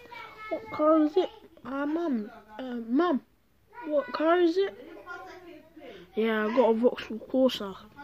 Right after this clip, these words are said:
So at the moment, so mum's gonna get, um, a nice whip. Ain't that bad. I'm getting a Mercedes.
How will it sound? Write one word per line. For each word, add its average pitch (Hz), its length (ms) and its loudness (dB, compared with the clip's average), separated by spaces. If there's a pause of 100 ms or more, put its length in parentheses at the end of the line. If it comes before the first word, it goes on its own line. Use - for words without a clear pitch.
(100)
So 214 340 -2
at 196 100 -4
the 208 60 -8
moment, 214 560 -2 (1120)
so 226 180 -6
mum's 233 300 4
gonna 226 220 0
get, 220 200 0
um, 214 500 -2 (320)
a 226 60 -6
nice 330 380 2
whip. 269 340 -2 (240)
Ain't 320 220 -8
that 214 240 -8
bad. 226 260 -2 (960)
I'm 247 200 2
getting 233 420 0
a 226 100 0
Mercedes. 226 1200 -2